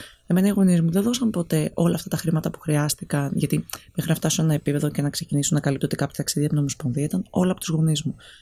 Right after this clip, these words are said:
Δεν το δώσαν ποτέ με προοπτική το παιδί μου να πάρει άνευ, ούτε καν ξέραν. Την ώρα που έπαιρνα το άνευ, δεν ξέραν ότι παίρνα άνευ.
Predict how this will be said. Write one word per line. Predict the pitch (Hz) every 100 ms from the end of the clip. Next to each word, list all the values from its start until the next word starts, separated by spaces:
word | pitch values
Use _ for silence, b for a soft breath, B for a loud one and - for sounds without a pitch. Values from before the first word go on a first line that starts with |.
| B
Δεν | 214
το | 233
δώσαν | 233 220
ποτέ | 180 165
με | 160
προοπτική | 151 - - 147 165 147 B B
το | -
παιδί | 165 165
μου | 160
να | 156
πάρει | 151 156 151
άνευ, | 143 143 -
ούτε | - 190
καν | 196 208
ξέραν. | 202 - 202 185 151
Την | 147
ώρα | 170 185
που |
έπαιρνα | 170 - 170
το | 160
άνευ, | 143 151 170 - B B
δεν | - 208
ξέραν | 196 208 202
ότι | - -
παίρνα | - 196 196
άνευ. | 185 156